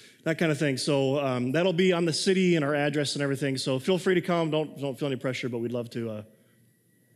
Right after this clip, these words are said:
what? Oh, oh, yeah. And then there's gonna be, we're gonna be, we're gonna ice skate at the Oval at one o'clock from one to three, um, if you wanna do that up there in Roseville. And we live just a couple miles from that. Um, fun fact, the Oval is the largest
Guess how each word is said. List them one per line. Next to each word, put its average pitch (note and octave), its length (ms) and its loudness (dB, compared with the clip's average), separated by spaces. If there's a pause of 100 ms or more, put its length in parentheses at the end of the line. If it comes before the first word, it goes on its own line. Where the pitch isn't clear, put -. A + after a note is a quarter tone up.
(440)
what? B2+ 180 -8 (600)
Oh, G#3 300 4
oh, F#3 40 4
yeah. D#3+ 260 4
And D#3 100 4
then E3 80 4
there's E3 160 2
gonna F3+ 100 2
be, E3+ 100 4
we're E3 120 2
gonna D3+ 140 2
be, D3 180 4
we're D#3 180 -2
gonna D3+ 140 -2
ice F3 140 0
skate C#3 200 -2
at B2+ 80 -4
the D3 80 -6
Oval C#3 480 -2 (380)
at C3+ 120 0
one D3+ 200 2
o'clock C3 380 -2
from C3 180 -2
one C#3+ 160 2
to C#3 80 -2
three, C#3 460 -2 (400)
um, B2+ 220 -2
if B2 120 -4
you C#3+ 60 0
wanna C3+ 120 0
do C3 180 0
that C3+ 140 2
up C3+ 120 -4
there C#3 140 0
in C3 80 -2
Roseville. C3 360 0
And B2 80 -2
we D#3 80 4
live D3+ 260 2
just C#3+ 200 -4
a C#3 40 -6
couple D#3 280 -2
miles C#3+ 420 -2
from E3+ 240 -2
that. F3 260 -2 (320)
Um, C3 400 0
fun F3 340 0
fact, C#3+ 400 -2
the D3+ 80 0
Oval F#3 300 2
is B2 80 -2
the C3 60 -2
largest C3 680 -4